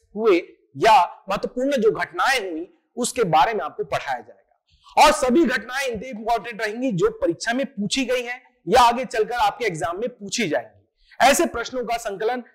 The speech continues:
और ऐसे आपके data का संकलन आपको यहां पर करवाया जाएगा। और इसकी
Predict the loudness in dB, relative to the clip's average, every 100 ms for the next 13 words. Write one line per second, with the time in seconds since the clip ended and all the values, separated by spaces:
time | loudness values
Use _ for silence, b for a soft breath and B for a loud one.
0 | _ 4 4 4 -4 -4 -2 0 -4 -6
1 | -10 _ 2 2 0 -4 -4 -6 0 2
2 | 2 0 0 -4 -8 -4 -4 -4 -12 _
3 | 0 0 0 -2 -4 -8 -6 -4 -2 -2
4 | -4 -12 _ _ _ _ _ _ _ _
5 | 6 6 2 -2 -2 0